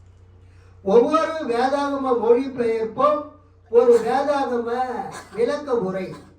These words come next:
என்ற பழமொழியின்படி, நாம் பல வேதாகம மொழிபெயர்ப்புகளை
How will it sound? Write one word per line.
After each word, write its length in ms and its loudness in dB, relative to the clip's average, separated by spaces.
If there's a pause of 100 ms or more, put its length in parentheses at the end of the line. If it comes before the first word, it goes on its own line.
(540)
என்ற 300 -8
பழமொழியின்படி, 1400 -6 (440)
நாம் 400 -2
பல 560 -2 (520)
வேதாகம 840 2 (640)
மொழிபெயர்ப்புகளை 1300 0